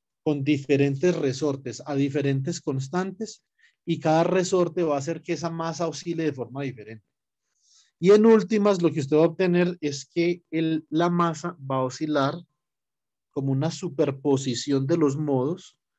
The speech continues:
debido a cada resorte, ¿cierto? No hay varias masas, es una sola masa, no hay varias masas, es una sola masa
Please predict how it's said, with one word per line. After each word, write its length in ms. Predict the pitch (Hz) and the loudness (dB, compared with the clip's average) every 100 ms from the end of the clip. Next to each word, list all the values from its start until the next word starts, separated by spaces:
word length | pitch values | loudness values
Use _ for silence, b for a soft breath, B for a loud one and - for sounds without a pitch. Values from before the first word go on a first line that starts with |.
| _ _ _ | _ _ _
debido 400 | 135 123 117 123 | -2 0 0 -2
a 40 | |
cada 220 | 127 127 123 | -2 -4 -4
resorte, 460 | 110 143 123 - _ _ _ _ _ | -6 -8 -10 -10 _ _ _ _ _
¿cierto? 320 | 147 135 131 | -4 -4 -4
No 200 | 127 151 | 0 2
hay 140 | 190 202 | 2 4
varias 400 | 208 208 208 190 | 4 4 2 2
masas, 560 | 196 139 104 - - _ _ _ _ - | -2 -2 -6 -14 -20 _ _ _ _ -4
es 220 | 151 160 | -2 0
una 240 | 196 185 180 | 0 0 0
sola 240 | 180 175 | 0 0
masa, 280 | 160 120 113 | 0 -2 -4
no 120 | 120 | -4
hay 100 | 131 | -4
varias 380 | 151 151 151 143 | -2 -2 -4 -4
masas, 320 | 110 110 110 | -8 -10 -10
es 180 | 113 170 | -8 -4
una 220 | 165 165 | -2 0
sola 260 | 175 165 165 | 0 0 0
masa 400 | 147 135 196 | 0 -2 -4